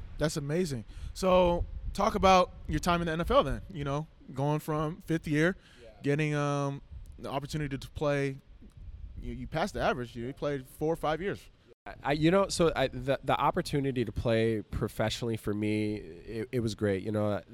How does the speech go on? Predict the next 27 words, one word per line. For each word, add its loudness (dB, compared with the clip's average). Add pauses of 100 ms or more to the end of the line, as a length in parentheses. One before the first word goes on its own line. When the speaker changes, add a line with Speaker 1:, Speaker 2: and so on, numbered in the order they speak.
(760)
Speaker 2:
I, 4 (880)
being 4
able 4
to 2
compete, -2 (340)
learning 2
from -4
the 0
best, -2 (340)
uh, 2
and 0
also 2
just, -4 (1000)
it 4
was 2
something 0
that 4
I 0
set -2
out 0
to -4
do, 2 (120)
you 0
know, 4
at 2
whatever 4
level, 2